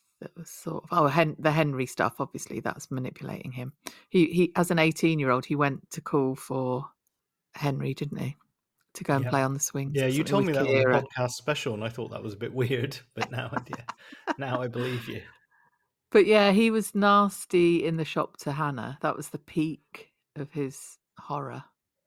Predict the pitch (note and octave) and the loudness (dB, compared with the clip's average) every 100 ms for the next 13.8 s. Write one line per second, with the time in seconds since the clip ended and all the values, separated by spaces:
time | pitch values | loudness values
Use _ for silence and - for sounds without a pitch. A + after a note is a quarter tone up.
0 | _ _ _ - G#2 F3 G#2+ A2 F2 B2+ | _ _ _ -14 -8 -6 -8 -8 -4 -2
1 | C3+ C3 - - F3 F3 D#3+ D#3+ B2+ C3 | -2 -6 -14 -4 0 2 0 -2 -4 -4
2 | - D3 C3+ B2 A2+ D3+ C3 - - C3+ | 0 0 0 -2 -2 -4 -4 -8 -12 -8
3 | A#2 A2 G2 _ _ _ _ A2+ A2+ G#2+ | -6 -8 -10 _ _ _ _ -12 -12 -10
4 | - E3+ G#3 C4 G#3+ A2+ F#2 - _ _ | -4 -2 0 0 0 -2 -4 -12 _ _
5 | _ _ _ - C#4+ - D#3 B2 - G2+ | _ _ _ -4 -2 -2 -6 -6 -6 -6
6 | E2 - - _ _ _ _ _ - B2+ | -8 -16 -20 _ _ _ _ _ -14 -8
7 | A#2+ F#3 F#3+ F3+ G3 G3 D3+ - B2 G2+ | -2 2 2 4 4 2 2 -4 -4 -4
8 | B2 C#3+ B2+ A2+ A2 - _ _ _ _ | -6 -6 -6 -6 -8 -12 _ _ _ _
9 | _ _ A2+ G#2 G2+ F2+ G2 G2 G2+ G#2+ | _ _ -12 -10 -10 -10 -12 -12 -12 -8
10 | B2 A2+ F#2+ - - G#2+ - _ F3+ A#3 | -8 -8 -10 -12 -12 -12 -14 _ 2 4
11 | B3 A#3 A3 G3 G3+ F#3+ - - F#3+ D#3+ | 2 4 4 4 2 2 4 4 2 4
12 | F#3 E3 A2 A2+ C3+ C#3+ D#3 E3+ - - | 4 4 2 0 0 0 0 -2 -4 -4
13 | D#3+ E3 D#3+ - B2+ - F3 | 0 0 -2 -4 -4 -4 -10